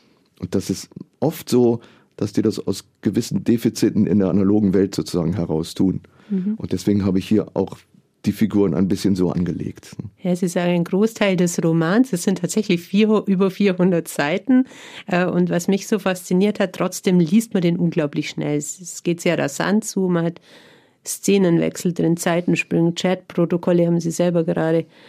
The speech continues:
Speaker 2: äh, berichtet, aber auch Aktenberichte vom Geheimdienst, Zeitungsberichte. Also man hat so eine filmische Dynamik, recht schnell alles erzählt. Auf der anderen Seite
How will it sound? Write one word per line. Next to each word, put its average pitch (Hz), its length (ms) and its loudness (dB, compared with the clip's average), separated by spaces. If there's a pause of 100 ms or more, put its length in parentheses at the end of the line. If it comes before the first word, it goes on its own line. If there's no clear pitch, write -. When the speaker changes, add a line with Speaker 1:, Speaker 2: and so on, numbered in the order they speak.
(180)
Speaker 2:
äh, 160 240 0
berichtet, 175 560 0
aber 160 180 -2
auch - 160 -6
Aktenberichte 185 1000 0
vom 165 200 0
Geheimdienst, 175 800 0
Zeitungsberichte. 180 880 -2
Also 170 180 -2
man 160 100 0
hat 170 140 -2
so 165 220 -6 (560)
eine 165 100 4
filmische 208 520 4
Dynamik, 151 640 -4
recht 175 320 0
schnell 175 320 2
alles 151 300 -2
erzählt. 165 440 -4
Auf 165 120 -4
der - 140 -2
anderen 233 260 4
Seite 220 420 0